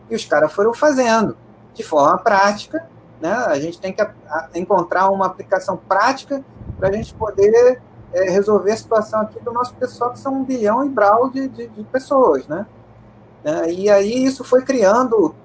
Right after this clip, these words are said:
toda uma, uma estrutura completamente diferente que foi surpreendendo os criadores dessas tecnologias do Vale do Silício.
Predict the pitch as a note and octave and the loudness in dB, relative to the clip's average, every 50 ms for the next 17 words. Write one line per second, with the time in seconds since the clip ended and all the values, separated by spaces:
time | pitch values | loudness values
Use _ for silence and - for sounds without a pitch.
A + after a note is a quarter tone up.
0 | - - G#3 B3+ C4 B3+ C#4+ C#4+ C#4+ C4+ A#3+ - F#3+ G3 G#3 G3+ G#3 G#3 G3+ G3 | -2 2 4 4 4 4 2 2 2 2 0 -2 -4 -6 -4 -2 0 0 0 0
1 | F#3+ - E3+ F3 F3 F3 F3 F3 - - - D#3+ - - G#3 A#3 A#3 A#3 A3+ G#3+ | -2 -4 -6 -6 -6 -6 -8 -10 -10 -12 -12 -8 -4 -2 0 0 0 0 -2 -2
2 | G#3+ - A#3 B3 A#3+ - C4 A3+ G3+ A3 B3+ C4 - G#3 G3 A3+ - - G3+ E3+ | 0 0 0 0 0 -2 -4 -2 -2 -4 -4 -6 -8 -10 -12 -12 -6 -2 0 2
3 | D#3 F3 G#3 B3+ C4+ C4+ - - - - - - - - - - - - - - | 2 2 0 0 -2 -4 -6 -10 -20 -20 -20 -20 -20 -20 -20 -20 -20 -20 -14 -10
4 | A3 A#3 A#3 - A3+ A#3 B3 - - C#4+ C4+ - - - C#4 C#4 C#4 C4+ A#3+ F#3+ | -8 -8 -2 2 4 4 4 2 0 -4 -4 -4 -4 -4 -2 0 0 0 2 2
5 | G3+ A3 C4 C4+ B3+ B3+ - - - - B3 C#4 C#4+ C4+ A#3 E3 E3+ G3 A#3+ C#4 | 2 2 2 0 -2 -4 -8 -10 -6 -4 0 2 2 2 2 2 4 4 4 4
6 | C4 A#3+ A#3 A3+ - - - - A#3+ A#3 - - A#3+ A#3+ B3 B3 A3 G3+ A3 A#3 | 2 0 -2 -2 -4 -10 -6 -4 -4 -4 -2 -2 -4 0 0 -2 -2 -4 -6 -6
7 | B3+ C4 C4 - - B3 A#3+ A#3 A#3+ A#3+ B3 A#3+ A#3 - - D4 C4+ B3+ B3+ - | -6 -6 -6 -8 -12 -6 -2 0 0 0 0 -4 -8 -8 -4 -2 0 0 0 -2
8 | - - - | -4 -8 -14